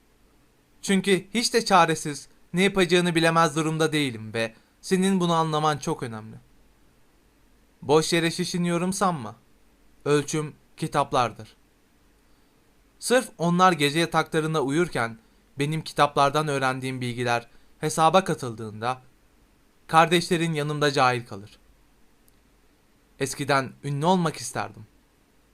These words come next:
Ama artık bunu hiç önemsemiyorum. İstediğim tek şey sensin. Yemekten, giysiden,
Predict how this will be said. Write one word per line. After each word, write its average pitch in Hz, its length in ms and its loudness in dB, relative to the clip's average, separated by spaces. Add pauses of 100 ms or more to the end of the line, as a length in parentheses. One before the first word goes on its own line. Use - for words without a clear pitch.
(240)
Ama 190 240 6
artık 185 360 4
bunu 170 140 0
hiç 170 340 -4
önemsemiyorum. 143 800 -6 (1400)
İstediğim 147 460 -4
tek 170 220 -4
şey 160 160 -2
sensin. 123 460 -8 (920)
Yemekten, 135 680 -2 (240)
giysiden, 147 600 -2